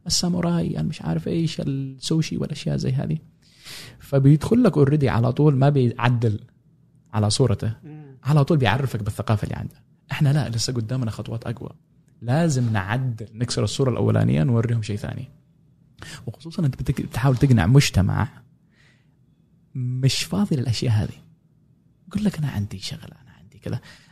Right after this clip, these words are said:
Speaker 1: عند-، يعني لما تشوف الحفلات هذه تبع ال-، العروض السينمائية اللي جاية من العرب والأشياء هذه، كل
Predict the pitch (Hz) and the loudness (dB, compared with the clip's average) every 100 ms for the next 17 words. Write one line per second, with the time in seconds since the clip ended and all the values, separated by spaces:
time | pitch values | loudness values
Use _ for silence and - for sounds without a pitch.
0 | - 135 139 117 120 127 123 - 202 156 | 0 2 4 6 6 6 4 2 0 0
1 | 120 117 127 120 110 101 107 104 90 78 | 0 0 0 0 0 0 0 -2 -2 -4
2 | 104 - - 104 120 110 - 107 110 110 | -4 -4 -4 -2 0 0 0 -2 0 0
3 | 101 98 98 98 95 - 101 104 - 104 | 0 0 2 2 0 -2 -2 -4 -6 -8
4 | 123 - 131 - - _ _ - - - | -6 -4 -6 -8 -20 _ _ -16 -14 -4
5 | 185 | 0